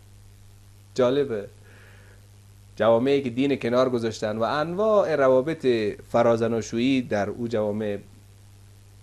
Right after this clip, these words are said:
نهادینه شده، قانونی شده، همجنس بازی قانونی شده، ماستربیشن قانونی شده،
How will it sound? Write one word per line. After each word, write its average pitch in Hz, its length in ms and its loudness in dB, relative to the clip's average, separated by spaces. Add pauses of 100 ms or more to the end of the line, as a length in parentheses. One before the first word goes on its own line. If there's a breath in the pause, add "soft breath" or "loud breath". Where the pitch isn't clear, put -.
(920)
نهادینه 98 540 -6
شده، - 320 -14 (1300 loud breath)
قانونی 156 440 -8
شده، 98 340 -8 (800 soft breath)
همجنس 98 480 -8
بازی 95 300 -10
قانونی 95 520 -8
شده، 98 280 -10 (1000)
ماستربیشن 95 720 -6
قانونی 92 500 -8
شده، 101 300 -10